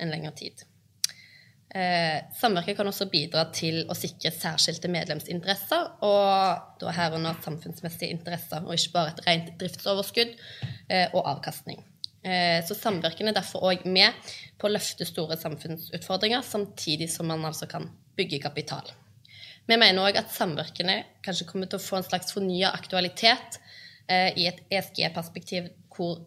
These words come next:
samfunnsinteresser kommer til å bli mer og mer viktig. Eh,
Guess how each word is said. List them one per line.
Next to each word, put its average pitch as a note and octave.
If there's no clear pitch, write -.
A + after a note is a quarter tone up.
samfunnsinteresser E3+
kommer F3
til E3+
å -
bli D#3
mer D#3+
og D3+
mer D3
viktig. -
Eh, G3